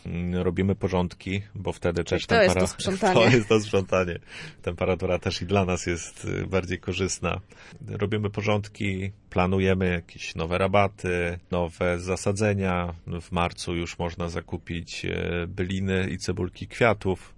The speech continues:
Speaker 1: które tak naprawdę też można od razu dać do ziemi. Wszelkie tulipany, no, wszystkie wiosenne tak naprawdę, czyli kłącza, bulwy,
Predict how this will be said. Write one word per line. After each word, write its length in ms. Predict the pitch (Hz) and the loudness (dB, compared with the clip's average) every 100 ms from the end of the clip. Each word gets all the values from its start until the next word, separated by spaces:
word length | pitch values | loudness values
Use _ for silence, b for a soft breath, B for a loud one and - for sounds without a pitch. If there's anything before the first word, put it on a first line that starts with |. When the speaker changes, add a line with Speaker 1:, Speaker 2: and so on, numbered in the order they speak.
| - | -20
Speaker 1:
które 500 | - 92 87 85 85 - | -6 -2 0 -2 -4 -6
tak 200 | 90 - | -6 -6
naprawdę 400 | 82 87 87 87 | -4 -6 -6 -6
też 240 | 90 - | -6 -6
można 340 | 90 87 87 | -8 -6 -4
od 100 | 87 87 | -4 -4
razu 220 | 87 92 | -4 -4
dać 240 | 90 90 | -4 -4
do 140 | 92 92 | -6 -4
ziemi. 420 | 95 92 90 90 - | -2 -2 -4 -6 -12
Wszelkie 420 | - 85 85 92 | -8 -6 -4 -6
tulipany, 600 | - 92 92 101 98 92 | -4 -4 0 0 0 -2
no, 100 | 104 | -4
wszystkie 340 | 104 101 - | -6 -8 -6
wiosenne 480 | 95 98 - 87 82 | -4 -2 -4 -4 -6
tak 240 | - 85 - | -8 -8 -6
naprawdę, 600 | 80 - 85 - 80 87 - - | -4 -4 -6 -8 -8 -10 -16 -16
czyli 220 | 85 78 | -12 -12
kłącza, 400 | - 113 107 92 | -4 -4 -2 -4
bulwy, 380 | 95 95 92 | -4 -4 -4